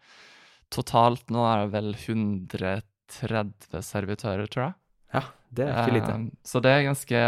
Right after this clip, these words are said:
Speaker 1: omfattende. Eh, og, eh, events.
Speaker 2: Ja.
Speaker 1: Mm. Så når verden begynner å åpne i litt større grad, så skal jeg prøve å få de beste produsentene til Trondheim for å kjøre events på noen av våre restauranter.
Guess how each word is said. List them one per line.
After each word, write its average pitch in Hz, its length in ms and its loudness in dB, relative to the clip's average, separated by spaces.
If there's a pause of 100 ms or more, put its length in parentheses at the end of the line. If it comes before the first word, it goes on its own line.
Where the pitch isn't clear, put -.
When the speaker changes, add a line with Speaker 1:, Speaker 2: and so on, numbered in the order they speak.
Speaker 1:
omfattende. 104 640 -4 (300)
Eh, 123 320 0 (180)
og, 120 480 0
eh, 110 380 0 (220)
events. - 640 -2 (360)
Speaker 2:
Ja. 113 140 2 (240)
Speaker 1:
Mm. 95 120 -6 (260)
Så - 180 -2
når 120 120 2
verden 117 340 4
begynner 110 280 2
å 110 80 0
åpne 113 260 -2
i 101 60 -2
litt 113 160 -2
større 107 260 -2
grad, 117 240 -2
så - 160 -10
skal 113 200 -4
jeg - 80 -10
prøve 104 200 -2
å - 60 -6
få 104 240 -2
de 107 140 -2
beste 101 320 -4
produsentene 104 580 -4
til 104 100 -12
Trondheim 101 400 -6
for 110 160 -8
å 107 100 -8
kjøre 139 280 -6
events 170 340 -8
på 107 160 -8
noen 104 240 -4
av 104 120 -6
våre 104 200 -6
restauranter. - 540 -12